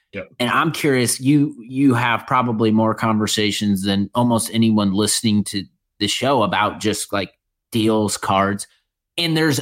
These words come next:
Speaker 2: a segment that comes to your showcase who know what they want. They've been in the hobby forever. They know what game use stuff is. But, like, when you're at the show,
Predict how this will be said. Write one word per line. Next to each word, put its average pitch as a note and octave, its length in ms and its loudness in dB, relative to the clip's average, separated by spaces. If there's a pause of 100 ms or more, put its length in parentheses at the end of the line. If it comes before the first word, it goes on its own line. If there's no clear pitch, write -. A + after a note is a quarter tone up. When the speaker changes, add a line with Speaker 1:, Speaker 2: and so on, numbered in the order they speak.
Speaker 2:
a B2+ 200 -2
segment D#3+ 560 0
that A2+ 180 -4
comes A#2+ 360 2
to A2+ 80 -4
your G#2+ 200 -2
showcase G#2 560 -2
who F3 100 0
know E3 140 2
what C3 180 0
they G#2 100 0
want. F#2 300 -2
They've G2+ 160 0
been A#2+ 100 2
in A2 100 4
the G2+ 60 2
hobby F#2 300 0
forever. F#2 320 -4
They A2 160 0
know A2 160 2
what F#2 180 -2
game F2+ 240 -4
use F2+ 200 -2
stuff - 280 -4
is. G2 200 -10
But, - 240 -4
like, A2+ 260 0 (480)
when E3 220 2
you're G#3 200 2
at A#2 260 -2
the E3 100 0
show, E3+ 340 -2